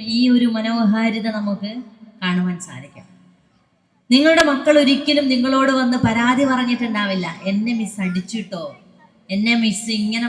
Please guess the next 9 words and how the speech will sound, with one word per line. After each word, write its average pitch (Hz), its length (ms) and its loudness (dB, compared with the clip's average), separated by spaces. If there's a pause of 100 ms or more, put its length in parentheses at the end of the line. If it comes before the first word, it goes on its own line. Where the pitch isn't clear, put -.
പറഞ്ഞിട്ടോ, 202 540 -6
വഴക്ക് 185 400 -2
പറഞ്ഞിട്ടോ" 202 640 -2
എന്ന് 185 140 -2
പറഞ്ഞ് 180 380 -10 (540)
ഒരിക്കലും 226 440 2
നിങ്ങളുടെ 226 340 -4
മക്കൾ 220 360 -6
നിങ്ങളോട് 220 540 -6